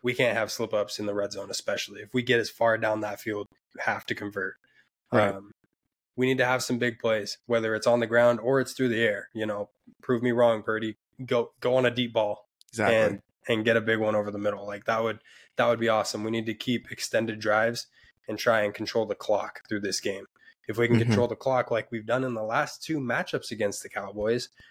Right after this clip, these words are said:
Speaker 1: we'll have a good shot at winning. Um, and then the last two, um, I just, I need Purdy, if he's gonna throw, he needs to be able to read this, uh, defense as best he can. And that's gonna be on Shanahan to set him up for success in this game.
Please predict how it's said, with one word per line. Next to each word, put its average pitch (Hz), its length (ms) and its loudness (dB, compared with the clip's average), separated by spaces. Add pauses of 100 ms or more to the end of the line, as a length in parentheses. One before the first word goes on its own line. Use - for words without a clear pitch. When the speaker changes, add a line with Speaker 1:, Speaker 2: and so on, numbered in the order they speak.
(180)
Speaker 1:
we'll 139 140 0
have 160 240 0
a 151 60 -2
good 143 200 -2
shot 139 260 2
at 107 100 -4
winning. 120 280 -4 (600)
Um, 104 440 2 (580)
and 117 140 0
then 117 100 2
the 113 80 2
last 123 340 2
two, 123 320 2 (460)
um, 104 460 -2 (140)
I 120 100 0
just, 120 320 -8
I 120 100 0
need 120 240 -4
Purdy, 117 440 -2
if 110 100 -10
he's 113 140 -6
gonna 113 160 0
throw, 110 400 2
he 113 80 -4
needs 107 160 -2
to 120 80 -10
be 113 80 2
able 107 140 2
to 107 80 0
read 107 200 -2
this, 104 200 -2 (160)
uh, 98 200 -2
defense 107 460 -4
as 101 100 -12
best - 300 -4
he 101 80 -12
can. 101 260 -6 (460)
And 104 440 -2 (240)
that's - 400 -2 (320)
gonna 143 200 4
be 123 160 2
on 117 240 2 (180)
Shanahan 123 640 0 (180)
to 113 400 0 (500)
set 120 260 2
him 117 160 4
up 110 120 0
for 110 100 -2
success 101 460 0
in 104 100 -6
this 98 140 -8
game. 101 220 -10